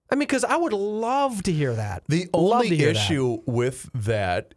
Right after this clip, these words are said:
Speaker 2: and I'll, I'll, I'll give people a little glimpse behind the curtain, <clears throat> the only problem with that is unless stuff like that was captured digitally.
Speaker 1: Okay.
Speaker 2: So, for instance,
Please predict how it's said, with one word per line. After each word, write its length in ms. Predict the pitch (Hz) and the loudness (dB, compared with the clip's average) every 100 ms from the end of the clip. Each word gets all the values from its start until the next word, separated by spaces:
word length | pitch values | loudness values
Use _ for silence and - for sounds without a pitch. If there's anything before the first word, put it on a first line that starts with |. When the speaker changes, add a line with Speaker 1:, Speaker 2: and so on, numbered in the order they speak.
| - | -2
Speaker 2:
and 100 | 113 | 0
I'll, 200 | 110 117 | 0 0
I'll, 200 | 110 110 | 0 0
I'll 120 | 104 113 | 0 -2
give 240 | 110 107 | -2 -2
people 340 | - 113 110 104 | -4 -4 -2 0
a 20 | |
little 180 | 110 101 | 0 -2
glimpse 340 | 107 107 - | -2 -2 -4
behind 320 | 117 107 95 | -4 -2 -2
the 40 | 90 | -4
curtain, 460 | - - - 95 - | -4 -4 -2 -4 -4
<clears throat> 80 | - | -2
the 380 | 180 156 113 127 | 0 0 -2 0
only 240 | 160 208 | -2 -2
problem 420 | - 120 135 143 | -2 -2 0 -2
with 140 | 104 90 | -4 -2
that 260 | 98 95 - | -2 -2 -2
is 320 | 117 101 - - _ _ _ _ _ - - | -2 -2 -6 -12 _ _ _ _ _ -18 -4
unless 600 | 131 117 123 160 - - - _ _ _ _ _ - | -2 0 0 0 -2 -6 -10 _ _ _ _ _ -12
stuff 280 | - 147 | -2 0
like 140 | 165 127 | 0 0
that 120 | 139 | 0
was 140 | 113 | -2
captured 580 | - 143 123 - 120 98 | -2 -2 -2 -2 -4 -2
digitally. 600 | 127 127 104 92 62 - - | -2 -2 -2 -4 -6 -10 -4
Speaker 1:
Okay. 320 | 131 120 110 104 | -2 0 0 -2
Speaker 2:
So, 240 | 113 143 | 0 0
for 240 | 120 123 120 | 0 -2 -2
instance, 520 | 117 - 117 101 - | -2 -4 -2 -2 -2